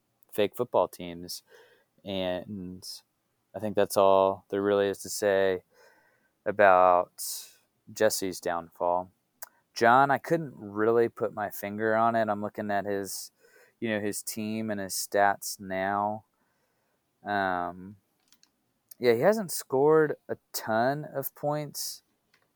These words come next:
this year, and so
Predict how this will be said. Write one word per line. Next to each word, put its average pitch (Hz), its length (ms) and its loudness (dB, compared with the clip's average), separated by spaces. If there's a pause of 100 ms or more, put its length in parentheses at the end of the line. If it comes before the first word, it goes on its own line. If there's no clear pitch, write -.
(240)
this 127 320 0
year, 143 560 2
and 110 220 -8
so 104 800 4